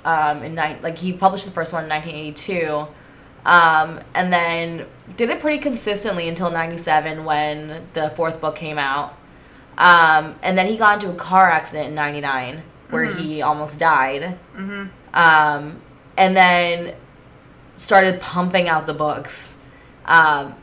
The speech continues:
Speaker 1: like, so two thousand three, and then released the last two in two thousand four.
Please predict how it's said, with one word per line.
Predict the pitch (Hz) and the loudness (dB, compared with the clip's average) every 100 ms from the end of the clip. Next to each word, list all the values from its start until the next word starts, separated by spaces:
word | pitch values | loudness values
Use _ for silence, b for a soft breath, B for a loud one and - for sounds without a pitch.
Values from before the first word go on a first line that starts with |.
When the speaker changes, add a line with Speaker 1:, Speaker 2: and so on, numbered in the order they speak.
| - | -12
Speaker 1:
like, | 151 151 | -12 -2
so | 175 | -2
two | 175 | 0
thousand | 185 170 165 | 2 2 2
three, | 170 170 170 | -4 -2 -2
and | 165 | -4
then | 160 | -6
released | 156 160 170 | -8 -10 -4
the | |
last | 156 156 - | -2 -2 -4
two | 185 165 | -8 -8
in | 156 | -8
two | 151 | -8
thousand | 147 143 147 | -6 -6 -10
four. | 147 165 156 143 147 | -6 -2 -2 -2 -6